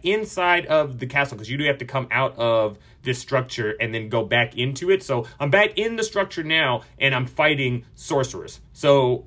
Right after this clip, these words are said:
I am getting closer to what I'm trying to get to. Um, so that is where I've decided to kind of pump the brakes on it for now. I probably am going to be touching on this again, because I do wanna get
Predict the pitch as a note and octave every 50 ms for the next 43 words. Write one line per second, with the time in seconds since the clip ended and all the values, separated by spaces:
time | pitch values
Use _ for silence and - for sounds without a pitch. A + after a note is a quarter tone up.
0 | - - D3 G3 G3 F#3 A#3+ A#3 A#3 A3 G3+ G#3 G#3+ G3+ G3+ F3+ - - G3 F#3+
1 | F3+ - D#3 C#3 C3+ - D3+ C#3 C#3 C3+ C3 C3 - - A2+ C3 C#3+ C3+ - A#2+
2 | B2 B2 - C3 A#2 A#2 A2+ G#2+ G2+ C#3 D3+ C#3+ - - F#3+ G3 G3 G3 - -
3 | - - - B2 A#2+ A2+ A2+ A2 G#2+ G#2 G2+ G2+ G#2 G2 - - C#3 C3+ B2+ B2
4 | - B2 D3 D#3+ E3+ E3+ D3+ B2+ A#2+ A#2+ C3 D#3+ D#3+ D#3+ D3+ D3 D3 D3 C#3+ -
5 | - - - B2+ C3+ C#3 C3 C3 B2+ - C3+ C3+ C3 B2+ A#2+ A#2+ A#2+ - B2+ B2
6 | D#3+ - - - D3 - - A#2+ G2+ B2+ B2+ B2+ B2 - C3+ A#2+ A2+ - - -
7 | A2+ A#2+ C#3 F3+ G3+ G#3+ G#3+ G#3 - - - - - - - C#3 C#3 C3 - -
8 | - D3+ D#3 D#3 D#3+ D#3+ C#3 D3 D3+ D3+ D3+ D3 C3+ C#3+ C#3 C#3 C3 B2+ A#2+ B2+
9 | B2 - A#2+ A2+ - - A2+ A2 G#2+ G#2 G#2+ G2+ - G#2 F#2 G2+ F#2+ F2 F2+ E2+
10 | F#2+ F#2 - A2+ G#2 G#2+ - A2 G2 B2 B2+ B2+ B2 A#2+ A#2 A#2 A2+ G#2+ A#2+ A#2
11 | A2+ A2 G#2+